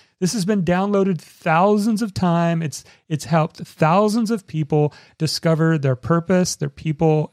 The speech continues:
and their passion. It's called the Discover Your Message Blueprint, and you can actually download it for free. Just go to market your message dot com slash discover. All right. So what do you do when you're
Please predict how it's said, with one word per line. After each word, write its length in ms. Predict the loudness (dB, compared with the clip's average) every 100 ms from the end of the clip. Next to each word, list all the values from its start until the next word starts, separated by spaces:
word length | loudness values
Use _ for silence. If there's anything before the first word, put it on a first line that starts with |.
| -4
and 200 | -2 0
their 140 | -2
passion. 540 | -2 -6 -6 -8 -10 -12 _ -20 -20 -6 -4
It's 140 | -2
called 320 | 0 2 2
the 80 | 2
Discover 580 | 0 -2 0 0 2 2
Your 200 | 2 2
Message 640 | 2 0 0 0 0 -6 _ _ -4
Blueprint, 640 | -2 -2 -4 -6 -6 -6 -10 _ _ _
and 180 | 0 2
you 100 | 0
can 200 | 0 -2
actually 320 | -2 -2 -4
download 460 | -4 -4 -4 -2 -4
it 60 |
for 140 | -4 -10
free. 360 | -4 -2 -2 -6 _ _ _ -6
Just 220 | -4 0
go 100 | 2
to 80 | 2
market 360 | 2 0 0
your 140 | -2 0
message 560 | 0 -2 -4 -4 -4
dot 340 | 0 0 -2 -6
com 460 | -4 0 0 -2 -6 _ _
slash 760 | -12 -4 0 2 2 -2 -8 -16 _ _ _ -20 -6
discover. 640 | -4 -2 0 2 2 -2 -8 _ _ _ _ _ _ -20 -20 -8
All 180 | 0 2
right. 360 | 4 2 -2 -8 _ _ _
So 420 | -6 -2 0 -2 -8
what 300 | -4 -2 0
do 80 |
you 220 | 0 0 -4
do 560 | -2 0 2 2 0
when 500 | 0 -2 0 -2 -4
you're 560 | -2 0 2 2 2